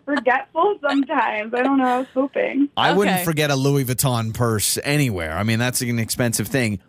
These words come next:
Speaker 2: My thought, Lauren and Megan, is if you just quickly respond back with, "Are you sure?"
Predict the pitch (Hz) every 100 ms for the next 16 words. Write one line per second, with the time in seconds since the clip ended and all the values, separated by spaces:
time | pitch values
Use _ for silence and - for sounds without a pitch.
0 | _ 123 160 247 - 113 98 101 82 80
1 | 82 104 - - 110 110 92 87 95 120
2 | - _ - 143 175 175 202 180 202 -
3 | _ - 240 247 233 202 - 196 196 185
4 | 190 196 190 185 165 - _ _ _ 139
5 | 165 311 - - - 139